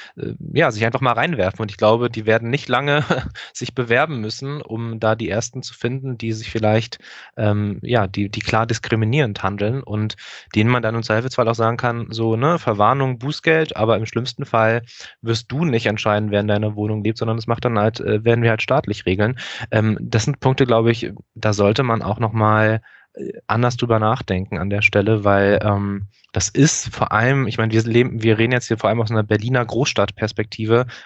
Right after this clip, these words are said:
einer wachsenden Stadt. Es ist sowieso schon richtig krass, ne? Also dieser Mietenmarkt ist einfach absurd, äh, und diejenigen, die da sozusagen auch noch, äh, Diskriminierung zu erleiden haben, die vielleicht auch sozial, äh, schlechter gestellt sind, die, die gehen einfach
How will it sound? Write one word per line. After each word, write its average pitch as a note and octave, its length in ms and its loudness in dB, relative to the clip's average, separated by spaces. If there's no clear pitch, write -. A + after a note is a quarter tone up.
einer G#2+ 180 -2
wachsenden G#2+ 380 -2
Stadt. - 400 -2
Es G#2+ 140 -2
ist B2 100 -4
sowieso A#2+ 460 0
schon - 180 -2
richtig F2+ 360 -6
krass, - 340 -4
ne? G#2+ 120 0
Also A2+ 140 4
dieser G#2+ 380 6
Mietenmarkt A2+ 580 0
ist G#2 100 -6
einfach G#2 260 -4
absurd, G#2+ 580 -2
äh, G#2 340 4
und A2 380 -2
diejenigen, A#2+ 680 2
die A2 240 -2
da G#2+ 160 4
sozusagen G#2 580 0
auch G#2 80 0
noch, G#2+ 180 0
äh, G#2 160 0
Diskriminierung A2 640 0
zu - 100 -2
erleiden A2+ 300 2
haben, A2 140 2
die G#2 80 -6
vielleicht G#2+ 240 0
auch G2+ 40 -8
sozial, G#2+ 480 0
äh, G#2+ 220 0
schlechter A#2 320 0
gestellt A2+ 360 2
sind, A2+ 340 -8
die, - 220 -12
die - 60 -20
gehen A#2 240 -2
einfach A2 320 0